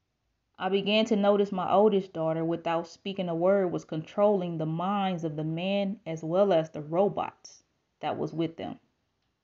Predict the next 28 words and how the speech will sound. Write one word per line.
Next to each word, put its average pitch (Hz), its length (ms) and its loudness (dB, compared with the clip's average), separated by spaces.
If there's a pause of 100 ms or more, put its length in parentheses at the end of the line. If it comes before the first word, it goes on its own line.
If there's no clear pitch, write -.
(920)
My 160 160 -8
youngest 208 480 2
daughter 180 260 2
stood 220 420 2
up 220 280 4
and 170 160 -6
blew 196 260 2
air 196 180 4
like 180 200 0
a 165 80 -2
wind 175 480 -4
out 185 180 0
of 185 140 0
her 180 120 -2
mouth, 170 460 -4 (160)
killing 220 320 0
people - 540 -10 (640)
like 170 180 -6
the 170 80 -6
girl 175 320 2
on 165 140 -2
the 160 40 -2
Black 170 300 0
Lightning, 165 540 -2 (920)
and 170 160 -8
the 165 60 -2
dream 165 540 -6
ended. 160 380 -4